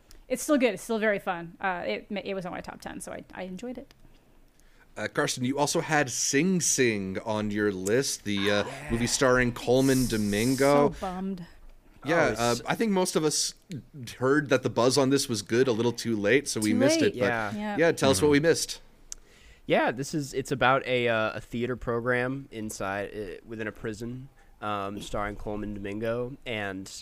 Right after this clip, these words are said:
Speaker 3: it's just a really kind of pure and likable movie, which
Speaker 2: Mm-hmm.
Speaker 3: I wasn't expecting from, like, a prison film. I feel like so often when we're dealing with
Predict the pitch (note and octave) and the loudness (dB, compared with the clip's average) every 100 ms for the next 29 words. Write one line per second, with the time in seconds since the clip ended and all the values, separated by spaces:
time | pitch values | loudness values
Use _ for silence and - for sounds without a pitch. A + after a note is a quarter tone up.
0 | - - - - - A#3+ A#3 C#3+ B2 C3+ | -20 -20 -12 -10 -6 -4 -4 -4 -4 -2
1 | C#3+ C3+ C3 B2 A#2+ _ _ _ - C3+ | 0 0 0 -2 -6 _ _ _ -12 -8
2 | A#2+ - - - A#2 A2+ B2 C#3 D3+ - | -8 -10 -10 -4 -2 0 0 -2 -6 0
3 | A#2 G#2+ G#2+ G#2 A2 - - B2+ G#2+ G#2+ | 0 2 -2 -6 -16 -20 -14 -6 -6 -4
4 | B2 B2 A#2 A#2 _ B2 A#2+ C#3+ F3 F#3+ | -4 -4 -4 -8 _ -4 -4 -2 -4 -4
5 | D3 C3+ - - B2+ A2 G2+ C3+ D3+ E3+ | -2 -4 -2 -2 0 2 0 2 2 2
6 | F#3 - - B2+ E3+ D3+ - B2+ A2+ A2 | 0 -4 -4 -4 -4 -6 -4 -4 -4 -8
7 | - B2 A#2 - A#2+ A2 C3+ - E3 F3+ | -10 -12 -12 -8 -8 -6 -6 -4 -4 -4
8 | F#3 - - C3+ B2+ - C3 A2+ G2+ A2 | -6 -8 -4 -2 -2 -4 -4 -2 -2 -4
9 | - A#2+ A#2 - A2+ A2 G2+ G2 G#2+ G#2+ | -6 -8 -8 -10 -8 -8 -8 -8 -6 -8
10 | - | -10